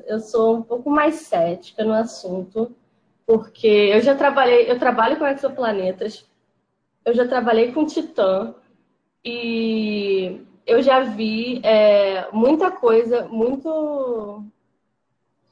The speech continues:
já, já tive contato com muitas moléculas que poderiam ser indicativas de vida e não são. Então, por exemplo, é, quando descobriram metano em Titã,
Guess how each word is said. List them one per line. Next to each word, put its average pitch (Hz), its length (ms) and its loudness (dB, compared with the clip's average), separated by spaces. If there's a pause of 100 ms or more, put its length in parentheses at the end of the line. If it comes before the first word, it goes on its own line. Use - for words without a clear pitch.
já, 233 300 2
já 247 220 4
tive 294 240 -4
contato 277 640 2
com 262 240 -4 (240)
muitas 233 540 -2
moléculas 285 1000 0 (560)
que 269 120 -14
poderiam 262 580 2
ser 339 160 -4
indicativas 269 640 -6
de 254 80 -10
vida 233 260 -8
e 277 40 -4
não 285 200 0
são. 196 400 -4
Então, 226 240 -8
por - 120 0
exemplo, 196 640 -4
é, 196 360 0
quando 269 280 0
descobriram 262 580 2
metano 240 920 0
em 220 100 -2
Titã, 226 760 -4